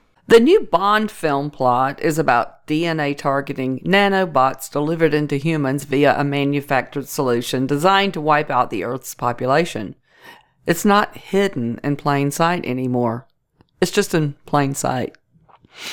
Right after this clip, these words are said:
Wardman at Mac Madness News Blogspot has outdone himself with this one. Today I'll be narrating his findings, because we began to glimpse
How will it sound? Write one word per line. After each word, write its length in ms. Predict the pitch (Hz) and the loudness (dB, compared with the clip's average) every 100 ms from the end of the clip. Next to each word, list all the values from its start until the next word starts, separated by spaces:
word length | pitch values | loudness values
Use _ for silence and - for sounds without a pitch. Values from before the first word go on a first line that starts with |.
| - - | -10 2
Wardman 580 | 202 254 269 135 131 151 | 6 6 6 -2 -2 -2
at 400 | 135 151 156 - | 0 0 -2 -10
Mac 360 | 143 147 156 - | -8 -4 -4 -4
Madness 640 | 143 151 139 139 143 - | -4 -2 -2 -2 -6 -4
News 260 | 151 143 139 | -2 -2 0
Blogspot 760 | 147 139 147 - - 104 110 | 2 2 0 -6 -8 -6 -4
has 220 | 147 143 - | 0 -2 0
outdone 600 | 135 175 214 - 180 180 | 0 0 -2 0 0 2
himself 540 | 165 165 156 139 139 - | 0 -2 0 2 2 -2
with 120 | 135 | -6
this 220 | 127 120 | -6 -6
one. 260 | 104 92 135 _ - - - - - | -8 -8 -10 _ -20 -20 -20 -20 -6
Today 380 | - 156 156 151 | 0 4 6 6
I'll 160 | 143 156 | 2 0
be 140 | 160 | -4
narrating 840 | 156 151 156 156 147 139 131 131 | -6 -6 -6 -4 -2 -2 -4 -4
his 380 | 135 - 226 - | -4 2 2 2
findings, 800 | - 117 69 78 65 53 - - _ - - - - | -6 -6 -6 -6 -8 -10 -14 -16 _ -16 -16 -16 -6
because 440 | - 190 208 196 196 | -2 0 2 0 -2
we 440 | 254 269 254 233 | -2 0 -2 -4
began 480 | - 220 220 208 208 | -4 0 2 2 0
to 100 | 196 | -4
glimpse 800 | - 170 175 196 175 - - | -6 -2 0 2 2 -2 -6